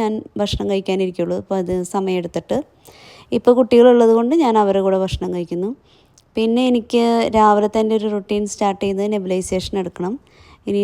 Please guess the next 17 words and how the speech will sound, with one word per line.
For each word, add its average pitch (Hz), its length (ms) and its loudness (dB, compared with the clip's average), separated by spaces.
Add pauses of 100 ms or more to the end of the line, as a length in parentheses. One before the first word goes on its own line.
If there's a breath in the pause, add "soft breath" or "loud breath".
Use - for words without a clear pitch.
തുടർന്നുള്ള 202 480 2
വീഡിയോയിൽ, 196 480 0 (360)
ഏഹ്, 185 280 -2 (220)
ഞാനുമായിട്ട് 190 560 -2 (240)
നിങ്ങൾ 190 240 -2 (180)
സംസാരിച്ച് 185 540 -6
കഴിയുമ്പോൾ 180 420 -2
മനസ്സിലാവും 180 480 -4 (720 loud breath)
എൻ്റെ 185 240 2 (240)
ട്രീറ്റ്മെൻറ്റ് 185 440 -2
എന്താണ്, 175 320 -2
ഞാൻ 175 160 -2
എന്തിനാണ് 175 440 -2
മെഡിസിൻസ് 175 500 -4
കഴിക്കുന്നതെന്നൊക്കെ 175 640 -4
മനസ്സിലാവും. 170 480 -6 (840 loud breath)
അപ്പോൾ 208 140 0